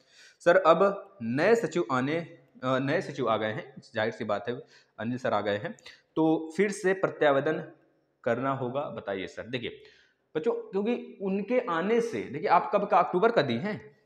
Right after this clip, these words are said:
अक्टूबर में सीईआरटी पर प्रत्यावेदन दी थी, जनवरी, फरवरी, मार्च, अप्रैल, मई, जून, जुलाई, अगस्त, सितंबर, अक्टूबर, नवंबर, दिसंबर बच्चों। नहीं, नहीं, वापस से नहीं देना पड़ेगा आपको, ध्यान रखना इस बात को थोड़ा सा, कि देखना जो आपके अक्टूबर, नवंबर, दिसंबर में है, उसी में एक notification जारी किया गया था,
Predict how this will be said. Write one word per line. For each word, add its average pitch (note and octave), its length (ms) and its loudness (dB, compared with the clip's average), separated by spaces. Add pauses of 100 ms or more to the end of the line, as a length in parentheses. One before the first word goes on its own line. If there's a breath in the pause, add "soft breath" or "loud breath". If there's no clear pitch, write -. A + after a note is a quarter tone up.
(140)
अक्टूबर C3+ 340 -2
में D3 200 -2
सीईआरटी C3 400 0
पर C3+ 100 -4
प्रत्यावेदन G#2+ 420 -2
दी G2 60 -8
थी, G2 100 -12
जनवरी, G2+ 140 -14
फरवरी, G#2 200 -14
मार्च, G2 180 -16
अप्रैल, G#2 240 -20
मई, G#2 80 -20
जून, G#2 120 -18
जुलाई, G2+ 180 -16
अगस्त, G2 120 -20
सितंबर, G2+ 200 -14
अक्टूबर, A#2+ 280 -10
नवंबर, G#2 280 -10
दिसंबर F2+ 380 -14
बच्चों। G2+ 180 -14 (240 loud breath)
नहीं, E3+ 340 -2
नहीं, G#2 160 -8
वापस D#3+ 400 2
से A3 60 2
नहीं C#3+ 200 -2
देना F#2+ 160 -8
पड़ेगा G#2+ 300 -4
आपको, C#3 220 -4
ध्यान C#3+ 280 -2
रखना B2 340 -8 (220 loud breath)
इस F#3+ 140 -6
बात A2+ 300 -2
को D3+ 80 -6
थोड़ा C3 180 -2
सा, F3+ 280 -6 (300 loud breath)
कि F3+ 80 -2
देखना F#3+ 280 6
जो G#3 520 10 (220)
आपके F3 360 2
अक्टूबर, F3 540 0
नवंबर, F3+ 280 0
दिसंबर F#3 440 0
में A#2 140 -4
है, E3+ 100 -6
उसी F#3 220 -8
में A3 120 -4
एक G#3+ 100 -4
notification E3+ 580 -8
जारी G2 240 -2
किया F2 200 -10
गया G2 160 -8
था, G#2 140 -14